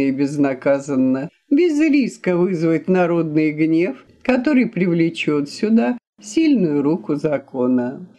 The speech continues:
Следует напомнить, что в старые годы в сельской местности не было полиции, и немногие имевшиеся тогда судьи были вынуждены действовать без всякой поддержки.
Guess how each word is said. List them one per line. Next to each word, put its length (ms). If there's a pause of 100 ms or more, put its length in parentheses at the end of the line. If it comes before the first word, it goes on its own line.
(120)
Следует 720
напомнить, 880 (100)
что 360
в 60
старые 540
годы 380
в 60
сельской 560
местности 760
не 400
было 260
полиции, 880 (220)
и 180
немногие 1000
имевшиеся 840
тогда 500
судьи 600 (280)
были 260
вынуждены 840
действовать 960
без 240
всякой 500
поддержки. 1080